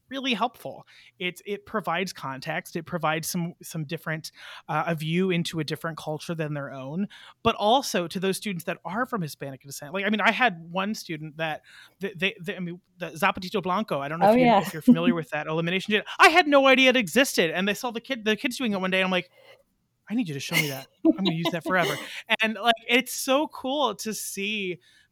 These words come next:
Speaker 1: the similarities and kind of how culture, music, and language all weaves together in a really cool
Speaker 2: Yeah.
Speaker 1: way.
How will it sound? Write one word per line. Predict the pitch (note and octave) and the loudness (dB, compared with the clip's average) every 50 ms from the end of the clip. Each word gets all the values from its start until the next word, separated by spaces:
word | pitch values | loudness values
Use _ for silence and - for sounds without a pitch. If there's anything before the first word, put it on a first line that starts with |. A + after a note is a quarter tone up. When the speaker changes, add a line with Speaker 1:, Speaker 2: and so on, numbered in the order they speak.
| _ _ _ _ _ | _ _ _ _ _
Speaker 1:
the | F3+ D#3 D#3 F#3 F3+ F3 | -18 -12 -10 -8 -8 -8
similarities | - - - A#3+ A#3+ B3+ B3 A3 F#3 F3+ G3 G3+ G3 E3 D3+ D#3 C#3+ D#3 | -8 -8 -6 -4 -4 -4 -4 -4 -4 -4 -4 -4 -4 -6 -8 -8 -10 -10
and | D#3 | -10
kind | - - F#3+ | -8 -8 -8
of | F3+ E3+ - | -8 -6 -6
how | - - F#3 G3 F#3 F3 | -4 -2 -2 -2 -2 -4
culture, | - - - E3+ F#3 G3+ G3+ - - F3 D3 D3 D3 D3+ | -6 -10 -8 -6 -6 -6 -6 -6 -8 -8 -8 -8 -8 -8
music, | D#3 E3+ F3+ F#3 D#3+ - D#3+ D3+ - | -6 -4 -4 -4 -4 -4 -4 -4 -6
and | D#3 D3 D3 | -6 -6 -4
language | D3+ D#3+ E3+ F3+ E3+ D#3+ D3+ | -4 -2 -2 -2 -2 -2 -2
all | E3 D#3 D3+ | -2 -4 -4
weaves | D3 D#3 E3+ G#3+ F#3+ | -2 -2 -2 -2 -2
together | - - F3 D3 D3+ D3+ D3+ D3 | -2 -4 -4 -4 -2 -4 -2 -4
in | C#3+ C#3+ | -4 -6
a | D3 | -6
really | C#3 D#3 F#3 B3 B3 G#3 D#3+ | -8 -8 -8 -6 -4 -4 -6
cool | C3 - E3 F3+ | -6 -6 -2 0
Speaker 2:
Yeah. | D3+ A#2 F2+ E2 D#2+ G3+ | 2 2 2 2 0 -2
Speaker 1:
way. | A3 | -4